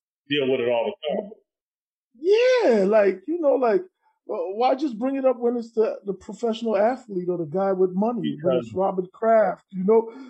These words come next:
Speaker 2: You, you, if you're a masseuse, look, there was, there, there was a male masseuse who brought it up about, um,
Speaker 1: John
Speaker 2: John Travolta.
Speaker 1: Yeah.
Speaker 2: Yeah, yeah. It seems like that's part,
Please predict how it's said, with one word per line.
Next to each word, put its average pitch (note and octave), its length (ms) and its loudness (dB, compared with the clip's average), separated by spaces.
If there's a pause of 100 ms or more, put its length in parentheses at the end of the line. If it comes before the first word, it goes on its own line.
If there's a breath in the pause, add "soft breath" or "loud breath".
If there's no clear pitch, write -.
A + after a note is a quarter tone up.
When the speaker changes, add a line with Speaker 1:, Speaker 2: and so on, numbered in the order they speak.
(100)
Speaker 2:
You, B3 220 2
you, D#4 220 -2 (200 soft breath)
if B3 140 -4
you're E4+ 200 4
a D4+ 40 2
masseuse, C4+ 640 -2
look, B3+ 320 -4 (560)
there B3 140 2
was, B3 200 -2 (220)
there, G#3+ 160 0 (120)
there F#3 120 0
was A#3+ 260 -2
a B3 80 -6
male B3 380 2
masseuse F3+ 680 -10 (120)
who G#3+ 100 -12
brought F#3+ 320 0
it F#3+ 120 2
up F#3 160 -4
about, E3+ 420 -2
um, D3+ 480 -8 (380)
Speaker 1:
John A#2+ 200 -2 (180)
Speaker 2:
John G3 280 0
Travolta. E3+ 300 -12 (680)
Speaker 1:
Yeah. A#3 120 -4
Speaker 2:
Yeah, B3+ 100 -4 (320)
yeah. G#3 140 0 (640 soft breath)
It - 100 0
seems G#4+ 280 2
like - 140 0
that's G4 200 -2
part, D#4+ 340 -4